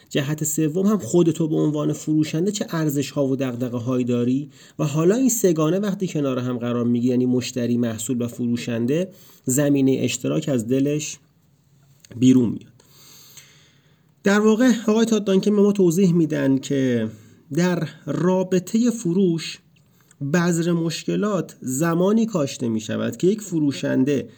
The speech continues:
سعی می‌کند قبل از خلق رابطهٔ و پیشبرد آن به فکر کسب سود و فروختن باشد.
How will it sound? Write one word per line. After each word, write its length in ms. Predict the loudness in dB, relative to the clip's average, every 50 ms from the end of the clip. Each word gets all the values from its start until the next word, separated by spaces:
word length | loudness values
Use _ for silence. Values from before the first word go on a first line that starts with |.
| _ _
سعی 520 | -8 -6 -4 -2 -2 -2 0 0 0 0
می‌کند 680 | 2 0 -2 -2 -2 -2 0 0 0 0 -2 -4 -6 -12 -6
قبل 440 | -2 -2 -2 -2 -2 -2 -4 -2 -2
از 320 | -2 -2 -4 -4 -4 -6 -8
خلق 640 | -10 -6 -4 -2 0 0 0 0 -2 -2 -4 -4 -2
رابطهٔ 880 | -2 -2 -2 -2 -2 -2 -2 -4 -4 -4 -2 -2 0 0 0 -2 -4 -8 -14 -20 -20 -20 _ -8
و 140 | -4 -2 -2
پیشبرد 760 | -2 -2 -2 -2 -2 -2 -2 -6 -4 -2 0 0 0 0 -2
آن 400 | -2 -2 0 0 0 0 0 -2 -6 -12 _ _ _ _
به 100 | -4 -4
فکر 400 | -2 -2 -2 -2 -2 -2 -4 -6
کسب 520 | -6 -6 -6 -6 -4 -4 -4 -4 -2 -2
سود 520 | -2 0 0 2 2 2 2 2 0 -4 -6 -14 -18 _ _ -4
و 80 | -4 -4
فروختن 760 | -4 -2 0 0 0 0 -2 -4 -6 -4 -2 0 0 0 -2
باشد. 380 | -4 -8 -12 -14 -18 -20 -20